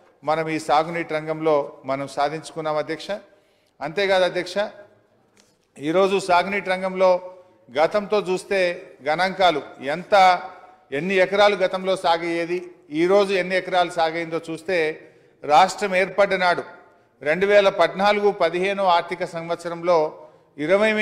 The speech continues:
ఇరవై మూడు పాయింట్ నాలుగు నాలుగు లక్షల ఎకరాలు మనకు సాగు విస్తీర్ణం ఉంటే అధ్యక్ష, ఇప్పుడు ఈ సంవత్సరం రెండు వేల ఇరవై ఇరవై ఒకటిలో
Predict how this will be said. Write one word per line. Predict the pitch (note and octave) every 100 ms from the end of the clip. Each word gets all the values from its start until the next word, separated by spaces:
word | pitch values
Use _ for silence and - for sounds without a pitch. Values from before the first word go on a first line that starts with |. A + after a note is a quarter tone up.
| G#3 G3
ఇరవై | D#3+ F#3+ G3+
మూడు | G3 G3 F#3+ F#3+
పాయింట్ | F3 F#3+ G3 F#3
నాలుగు | E3 E3+ F#3 F#3
నాలుగు | F3 E3+ E3 D#3+ D#3 - C3+
లక్షల | D3+ - G#3+
ఎకరాలు | G3+ F3+ F#3 F3 F3 E3 D#3 - _ _ _
మనకు | D3+ E3 E3 E3+ D#3 D3+ - _ _ _ _ _
సాగు | - E3 F#3
విస్తీర్ణం | F3+ E3+ F3+ E3+ E3
ఉంటే | D3+ F3
అధ్యక్ష, | D#3 D#3+ D#3 G#3 A3 - - _ _ -
ఇప్పుడు | D#3 F#3+
ఈ | E3 G#3+
సంవత్సరం | G#3 G3+ G#3 G#3 F#3+
రెండు | F3 F#3+
వేల | G3+ G3
ఇరవై | F#3+ E3+ G#3+ G#3+
ఇరవై | F#3+ F#3+
ఒకటిలో | F#3 F#3+ F#3+ F#3+